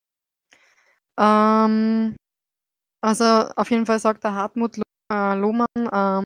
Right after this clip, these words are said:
dass, äh, Ge-, Gefühle quasi da sind, um gefühlt zu, dass Angst da ist, um dir etwas aufzuzeigen für deinen Weg. Und manchmal ist es halt so, dass diese Gefühle sehr, sehr stark sind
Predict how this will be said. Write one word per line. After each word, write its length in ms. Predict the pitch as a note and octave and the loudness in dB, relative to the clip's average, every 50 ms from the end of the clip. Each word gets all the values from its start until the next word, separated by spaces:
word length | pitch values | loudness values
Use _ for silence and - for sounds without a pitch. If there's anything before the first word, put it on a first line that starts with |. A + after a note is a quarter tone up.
| _ | _
dass, 380 | - G3 G3+ G3+ G3 - - - | -8 -4 -4 -4 -4 -6 -12 -8
äh, 280 | - G3+ G3 G3 G3 G3 | -6 -4 -4 -4 -6 -4
Ge-, 220 | - G#3 G#3+ - _ _ | -6 -6 -8 -8 _ _
Gefühle 640 | - G3+ - - - A#3+ B3 B3 C4 C4 B3+ C4+ C4 _ - - - - - _ _ _ | -12 -12 -12 -8 -4 -4 -2 2 2 2 2 0 -4 _ -18 -20 -20 -20 -20 _ _ _
quasi 320 | - A3 G#3 G#3 G3 A3 | 0 0 0 0 0 -4
da 260 | F#3+ - F#3+ G3 G3+ G#3+ | -2 0 0 0 0 -2
sind, 440 | - - A3+ A3 A3 A3 A3 - | -4 -6 -6 -4 -4 -6 -6 -8
um 240 | - G3+ G3 G3 G3 - _ _ _ _ - | -8 -8 -6 -6 -8 -10 _ _ _ _ -14
gefühlt 560 | F#3+ F#3+ G3 G3 - - - A3+ B3 B3 A#3 | -12 -10 -10 -10 -10 -6 -4 -2 -2 -2 -4
zu, 260 | - - - - - - _ _ _ _ _ _ _ _ _ _ _ _ _ _ _ _ _ _ _ _ _ _ _ _ _ _ _ _ _ _ _ _ _ _ _ | -8 -14 -14 -14 -14 -14 _ _ _ _ _ _ _ _ _ _ _ _ _ _ _ _ _ _ _ _ _ _ _ _ _ _ _ _ _ _ _ _ _ _ _
dass 100 | - G3+ | -8 -6
Angst 420 | G#3 A3 B3 A#3+ - - _ - _ _ - | -4 -4 -6 -6 -8 -14 _ -20 _ _ -4
da 260 | - G3 G3+ G#3+ A#3+ | -2 0 2 4 2
ist, 360 | - - B3 B3+ B3 - - | 2 0 -4 -8 -8 -8 -10
um 400 | - A#3+ B3 B3 - - - - - _ _ _ _ _ - A#3 | -10 -10 -10 -12 -12 -14 -16 -18 -18 _ _ _ _ _ -20 -12
dir 200 | - B3+ A#3 A#3 | -6 -4 -4 -4
etwas 280 | A3 - A3 A3+ - | -4 -6 -8 -10 -6
aufzuzeigen 920 | - - - A#3 - - - - _ - - G#3 G3+ G#3+ A3 A#3+ A#3+ B3 _ - - - - _ | -2 0 0 0 -2 -6 -18 -18 _ -8 -6 -6 -6 -4 -6 -6 -8 -8 _ -14 -20 -20 -18 _
für 100 | - B3 | -2 0
deinen 260 | A3+ A3+ A3+ A#3 A3 | 0 0 0 -2 -2
Weg. 260 | F#3 G#3+ G#3 G3 G3+ F#3+ | -2 -4 -4 -4 -6 -6
Und 260 | G3+ G3 G#3 G3 - | -8 -8 -8 -10 -6
manchmal 420 | G#3 G3+ G#3 A#3+ B3+ - A#3+ A3 | -4 -2 -2 -2 -2 -4 -4 -4
ist 140 | A3 A3 - | -4 -8 -8
es 100 | G#3+ - | -10 -8
halt 140 | A3 G3 F#3 | -8 -8 -8
so, 140 | - - G#3+ | -8 -8 -6
dass 160 | A3+ A#3 - | -6 -6 -6
diese 240 | - G#3 F#3+ - G3+ | -8 -16 -14 -14 -12
Gefühle 460 | - G3 - - - A#3+ A#3 B3 B3 | -12 -14 -14 -8 -6 -4 -2 -2 -4
sehr, 280 | - - - G3 G3 G3 | -4 -4 -6 -6 -6 -4
sehr 120 | F#3+ G3 G3 | -6 -6 -6
stark 480 | - - - - G3+ G#3+ B3 C4 - | -6 -8 -2 0 2 2 2 0 -2
sind 180 | - - G#3 | -12 -12 -12